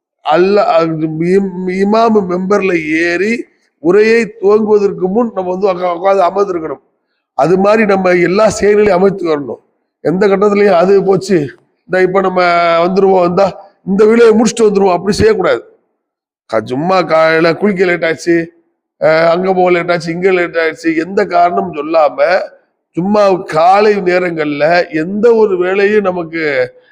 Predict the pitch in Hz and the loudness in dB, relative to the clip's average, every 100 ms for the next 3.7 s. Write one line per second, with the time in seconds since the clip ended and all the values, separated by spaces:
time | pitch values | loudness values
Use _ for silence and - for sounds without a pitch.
0 | _ 143 190 226 180 151 147 175 - - | _ -6 -4 0 0 0 0 0 -2 -12
1 | _ _ _ - 131 170 190 - - 254 | _ _ _ -8 -2 0 -2 -6 -2 2
2 | 220 - - - _ _ 139 143 160 196 | 2 0 -6 -16 _ _ -8 -4 -4 0
3 | 233 220 202 175 170 185 | 2 2 2 0 0 0